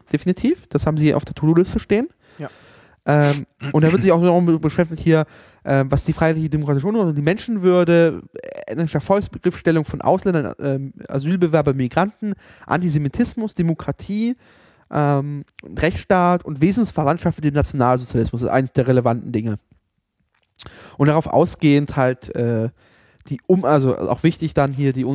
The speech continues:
Speaker 1: der Organisationsgrad, das strategische Konzept, die Umsetzungsschritte und die Realisierungschance. Also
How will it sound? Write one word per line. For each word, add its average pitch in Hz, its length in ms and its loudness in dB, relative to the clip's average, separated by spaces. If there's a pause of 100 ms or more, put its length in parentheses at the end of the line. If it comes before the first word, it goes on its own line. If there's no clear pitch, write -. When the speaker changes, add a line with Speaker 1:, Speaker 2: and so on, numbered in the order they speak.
Speaker 1:
der 139 140 0
Organisationsgrad, 185 880 2
das 151 100 0
strategische 151 420 -2
Konzept, - 440 -4
die 160 100 -2 (340)
Umsetzungsschritte 254 840 0
und 196 160 -4
die 185 120 -2
Realisierungschance. 156 1040 2
Also 117 260 -2